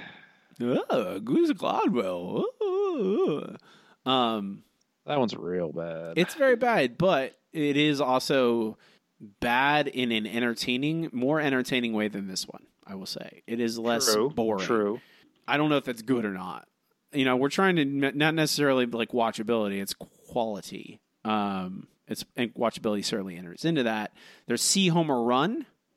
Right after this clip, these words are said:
Speaker 1: Um, is C Homer, what's C Homer Run, Matt?
Speaker 2: Isn't that where Homer runs for office?
Speaker 1: I mean,
Speaker 2: That's Safety Salamander?
Speaker 1: <laughs> Yeah, it is Safety Salamander.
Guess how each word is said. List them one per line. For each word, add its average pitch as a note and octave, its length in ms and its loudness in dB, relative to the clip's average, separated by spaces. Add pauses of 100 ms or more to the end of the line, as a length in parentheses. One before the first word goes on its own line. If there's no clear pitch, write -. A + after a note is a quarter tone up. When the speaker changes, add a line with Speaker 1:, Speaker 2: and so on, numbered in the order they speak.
(160)
Speaker 1:
Um, G#2 500 -4 (440)
is A#2+ 120 -2
C F#3 160 2
Homer, E3 240 2
what's F3+ 200 -2
C F3 160 0
Homer D3+ 260 2
Run, G#2 280 -2
Matt? G2 220 -10 (440)
Speaker 2:
Isn't D#3 140 -4
that F#3 60 4
where D3 80 4
Homer D3 220 2
runs C#3 200 2
for - 200 -8
office? - 480 -2 (440)
Speaker 1:
I - 40 -20
mean, G3+ 100 -10
Speaker 2:
That's D3+ 160 -8
Safety E3+ 280 0
Salamander? F#3 640 2
Speaker 1:
<laughs> - 60 -20 (1040)
Yeah, C#3 180 2
it B2+ 60 4
is C3 140 2
Safety A2 300 -4
Salamander. - 720 -6